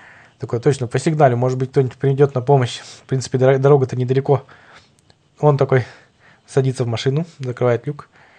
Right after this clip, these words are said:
и нажимает на сигнал. А сигнал такой бруп, бруп, бруп, бруп, булькает, и такие пузыри <laughs> выходят, похоже, что,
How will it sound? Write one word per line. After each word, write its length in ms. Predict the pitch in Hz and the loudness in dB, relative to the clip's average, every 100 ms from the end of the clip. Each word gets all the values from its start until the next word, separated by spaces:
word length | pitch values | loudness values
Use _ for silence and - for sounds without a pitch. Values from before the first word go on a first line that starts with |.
| _ _ _ | _ _ _
и 80 | - | 0
нажимает 420 | 156 135 143 139 | 2 4 4 2
на 60 | 123 | 0
сигнал. 360 | 135 127 127 117 | -4 0 0 -2
А 100 | 120 | -8
сигнал 320 | 131 135 131 | -4 2 4
такой 240 | 127 - 123 | 2 -2 2
бруп, 240 | 226 - | 4 4
бруп, 280 | 175 214 392 | 4 2 2
бруп, 280 | - 190 - | 2 2 2
бруп, 280 | - 185 - - - | 2 2 2 -4 -4
булькает, 420 | 147 214 - 294 | 2 2 2 0
и 60 | 151 | 2
такие 260 | 190 180 185 | 4 4 4
пузыри 380 | 170 190 180 | 4 6 6
<laughs> 60 | 156 | 6
выходят, 480 | 277 151 - 185 156 | 2 2 4 4 4
похоже, 260 | 156 139 | 0 0
что, 160 | 170 147 | -2 -2